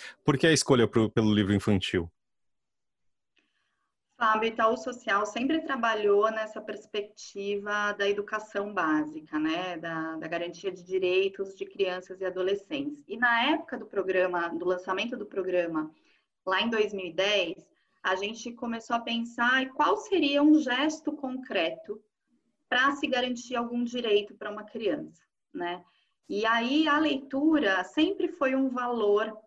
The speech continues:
Speaker 2: antes até de dois mil e dez, quando a gente fazia uma parceria com a Pastoral da Criança, nas agências do Banco Itaú, que tinham caixas e as pessoas doavam livros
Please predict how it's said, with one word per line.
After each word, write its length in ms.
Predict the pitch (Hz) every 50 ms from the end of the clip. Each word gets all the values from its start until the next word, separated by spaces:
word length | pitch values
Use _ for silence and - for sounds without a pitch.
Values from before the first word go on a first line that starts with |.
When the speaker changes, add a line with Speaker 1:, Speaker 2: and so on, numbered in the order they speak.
| _ _ -
Speaker 2:
antes 520 | - 220 277 330 403 403 - - 302 233 233
até 280 | 226 233 - 226 214
de 120 | 214 214 202
dois 240 | 208 208 202 202
mil 140 | 208 208 202
e 60 | 202
dez, 400 | - 190 185 196 208 214 208 202
quando 220 | - - 196 190 196
a 60 | 196
gente 240 | 196 208 202 - -
fazia 440 | 202 196 190 196 202 214 220 220 220
uma 240 | 214 214 208 202 196
parceria 420 | 196 196 - - - 190 185 196 190
com 80 | 196
a 60 | 190
Pastoral 480 | - 190 196 - - 202 190 190 202 214
da 100 | 220 220
Criança, 640 | 220 - 226 220 208 190 196 208 208 214 208 - 196
nas 180 | 196 202 202
agências 760 | 214 220 220 208 202 214 226 262 285 311 - - - - 269 240
do 60 | 226
Banco 280 | 208 220 214 214 214 208
Itaú, 480 | - - 214 196 185 185 196 202 208 202 - - - _ _ _ _ _
que 80 | - -
tinham 480 | - - - - 233 233 247 254 254
caixas 680 | - - 220 208 208 214 226 233 240 233 - 240 233 233 233
e 40 | 226
as 140 | 226 -
pessoas 480 | - - 226 - - - 220 226 233 220
doavam 560 | 240 262 285 262 240 240 233 233 220 214 -
livros 580 | 381 339 320 311 302 302 294 - - _ _